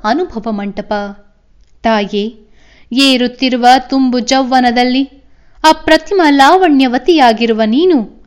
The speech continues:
ಈ ಆಧ್ಯಾತ್ಮಿಕ ಸ್ಥಾನಕ್ಕೆ ಏಕೆ ಬಂದೆಯವ್ವ? ಬಹುಶಃ ದಾರಿ ತಪ್ಪಿ ಬಂದಿರಬೇಕು." ಪ್ರಭುದೇವರ ದೃಷ್ಟಿ ಮಹಾದೇವಿಯ ಅಂತರಂಗವನ್ನ ಮಥಿಸುವಂತಿತ್ತು. ಸಭೆ ನಿಶ್ಶಬ್ದವಾಯಿತು.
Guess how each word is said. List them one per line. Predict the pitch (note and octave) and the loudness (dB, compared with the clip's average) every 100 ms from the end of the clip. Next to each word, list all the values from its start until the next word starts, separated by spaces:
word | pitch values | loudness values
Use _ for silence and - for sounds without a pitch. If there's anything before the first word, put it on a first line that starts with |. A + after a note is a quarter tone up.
| - | -6
ಈ | A#3+ A#3+ | -4 0
ಆಧ್ಯಾತ್ಮಿಕ | A#3+ B3 B3 C4+ E4+ C#4+ A#3+ | 4 4 2 -2 -2 -4 -4
ಸ್ಥಾನಕ್ಕೆ | A3+ - C4 E4 C#4 A3+ A3+ | -6 0 0 2 0 -2 -8
ಏಕೆ | G3 D4+ E4 G#3+ | -4 -4 -2 -2
ಬಂದೆಯವ್ವ? | G3 F#3+ F#3+ F#3+ F#3 A3+ C4+ - _ _ _ _ G3+ | -2 -2 -4 -4 -4 -6 -6 -14 _ _ _ _ -6
ಬಹುಶಃ | G#3+ A3+ - G#3 G#3+ F#3+ F#3 _ _ - G3+ | -2 -2 -4 -6 -6 -6 -12 _ _ -12 -4
ದಾರಿ | G3+ F#3+ C4+ | -2 -2 -2
ತಪ್ಪಿ | D4 D4 D4+ | -2 -2 0
ಬಂದಿರಬೇಕು." | B3+ B3+ C#4+ D4 C#4+ C#4+ C#4 D#4 D4 - - - - - - - - _ _ _ _ _ - - _ - | 0 2 2 2 0 0 -2 -6 -6 -10 -12 -18 -18 -20 -20 -20 -20 _ _ _ _ _ -20 -20 _ -6
ಪ್ರಭುದೇವರ | G#3+ G#3 G3+ G#3 A#3+ G#3+ G3 | -4 -4 -4 -6 -6 -8 -8
ದೃಷ್ಟಿ | G3 - - A3+ - - _ - - | -10 -14 -12 -14 -14 -20 _ -20 -8
ಮಹಾದೇವಿಯ | A3+ A3 G#3 G3 G3 A#3 B3+ A3 G#3 G3 F#3 - - | -8 -6 -6 -6 -8 -8 -8 -6 -6 -8 -12 -20 -6
ಅಂತರಂಗವನ್ನ | G#3+ A#3+ A#3 G#3 B3+ E4 B3 A3+ G#3+ B3+ | -2 -2 -2 -4 -4 -6 -4 -4 -4 -4
ಮಥಿಸುವಂತಿತ್ತು. | D#4+ A#3 A#3+ D4 - F#3+ F3+ E3+ F3 - - - - - - - - - | -4 -6 -4 -6 -6 -10 -12 -14 -18 -12 -14 -14 -20 -20 -20 -20 -20 -8
ಸಭೆ | A3+ G3 G3 | -6 -4 -6
ನಿಶ್ಶಬ್ದವಾಯಿತು. | F#3+ G#3+ - B3+ - - G3+ F#3+ F#3+ F#3+ - F#3+ | -6 -6 -8 -10 -12 -12 -10 -8 -10 -12 -14 -18